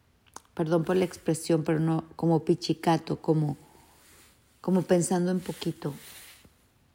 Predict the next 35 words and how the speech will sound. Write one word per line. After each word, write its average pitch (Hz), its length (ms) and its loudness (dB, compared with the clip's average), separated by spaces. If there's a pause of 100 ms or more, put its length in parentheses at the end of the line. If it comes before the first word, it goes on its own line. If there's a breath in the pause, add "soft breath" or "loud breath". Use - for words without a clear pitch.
(760)
Porque 170 240 0
dices, 175 260 4
"Ay, 170 100 2
pues, - 180 -6
¿cuánto 185 340 0
debo? 180 240 2
Pago 170 300 2
mi 170 120 0
deuda". 151 440 -6 (1000)
Y 185 60 0
con 180 220 2
Dios 170 240 0
no, 165 280 0 (140)
no 160 220 0
hay 151 100 0
deuda. 143 440 -4
Él 160 100 4
lo 170 100 6
hizo 170 300 0
por 156 180 2
amor. 143 400 -2 (420 soft breath)
Él 175 200 6
lo 175 100 6
hizo 170 320 0
porque 151 360 -2
quiso. 151 420 -6 (720 soft breath)
Pero 170 180 2
sí 180 200 2
tiene 190 280 0
que 185 140 0
haber 165 340 2
una 165 240 0
gratitud 156 720 0
en 147 140 -2
nosotros. - 720 -10